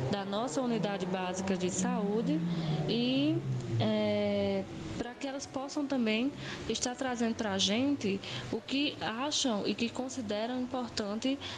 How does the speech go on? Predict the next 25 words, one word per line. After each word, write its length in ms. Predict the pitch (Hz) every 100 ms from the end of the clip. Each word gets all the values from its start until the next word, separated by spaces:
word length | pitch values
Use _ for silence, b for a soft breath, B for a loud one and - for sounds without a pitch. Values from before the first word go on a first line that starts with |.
| B
nesse 280 | 220 220 -
momento. 600 | 254 302 233 185 190 190 - B B B -
Então, 800 | 214 202 - 220 220 220 220 - - - -
é, 380 | - 208 202 196
a 80 | 202
gente 260 | 220 226 247
adota 440 | 214 226 269 311
medidas 580 | 269 226 208 208 277 -
de 120 | 226
proteção 760 | 226 220 226 226 - 208 233 294
justamente 460 | 247 262 220 226
pra 140 | 233 226
controlar 480 | 240 233 240 202 226
a 20 |
disseminação 840 | 254 262 240 226 226 - 208 254 - B B B -
desse 300 | 233 - 302
vírus. 460 | 247 202 190 - - B B
Então, 220 | 214 233
a 20 | 220
visita 380 | 226 240 277
segura 320 | 311 294 247 233
e 40 |
afetiva, 640 | 220 208 202 226 269 302 240
ela 200 | 214 214
possibilita 1000 | 214 240 - 247 226 208 240 294 - 202